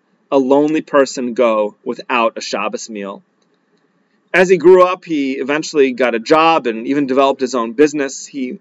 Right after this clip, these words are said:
became a, a major activist fighting for the advancement of mitzvah observance.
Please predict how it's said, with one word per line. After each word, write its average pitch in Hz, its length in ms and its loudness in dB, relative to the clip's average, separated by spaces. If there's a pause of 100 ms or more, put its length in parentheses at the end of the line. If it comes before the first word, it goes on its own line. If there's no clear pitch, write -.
(120)
became 147 400 -4
a, 120 140 -2 (500)
a 139 60 -8
major 139 640 2
activist - 800 -6 (120)
fighting 151 400 0
for 143 120 -10
the 113 240 -8
advancement 139 640 -4
of 101 100 -8
mitzvah 147 380 -4
observance. 131 640 -2